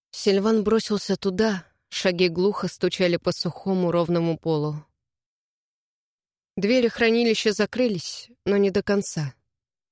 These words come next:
Что-то мешало огромным створкам полностью сомкнуться. Свет ясного зимнего дня струился в оставшуюся щель,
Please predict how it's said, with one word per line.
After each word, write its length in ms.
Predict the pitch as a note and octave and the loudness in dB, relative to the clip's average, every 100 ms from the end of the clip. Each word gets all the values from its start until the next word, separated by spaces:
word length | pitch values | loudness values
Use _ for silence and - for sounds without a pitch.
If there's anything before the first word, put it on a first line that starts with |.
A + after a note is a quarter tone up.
| _ _ _ - | _ _ _ -14
Что-то 360 | - G3 - | -6 -4 0
мешало 460 | F#3 F#3 - G3 F3+ | 0 2 0 2 2
огромным 420 | E3+ F#3 F3+ F3 | 2 2 2 0
створкам 600 | - - G3 G3+ E3 D#3+ | -2 -2 -2 0 -2 -2
полностью 520 | - F3+ E3+ E3 - | -2 -2 0 -6 -6
сомкнуться. 800 | - F#3 E3+ F#3+ F3 - E3+ D#3+ _ _ _ _ _ _ _ _ _ _ _ _ | -2 -2 -2 -4 -4 -4 -6 -8 _ _ _ _ _ _ _ _ _ _ _ _
Свет 460 | - - F3 F3 E3+ | -10 -2 0 0 0
ясного 500 | E3+ F3 - F3 F3 | 0 0 0 0 0
зимнего 420 | F3 F3 F3 E3 | 0 0 2 0
дня 320 | E3 F3 F#3 E3+ | 0 0 0 -4
струился 640 | - F3+ F3+ G3 F#3 F3 | -4 0 2 0 0 -2
в 40 | |
оставшуюся 640 | E3+ - F3 E3 F#3 F3 F3+ | -2 0 -2 0 -2 0 -4
щель, 380 | - A3 F#3+ | -2 0 -2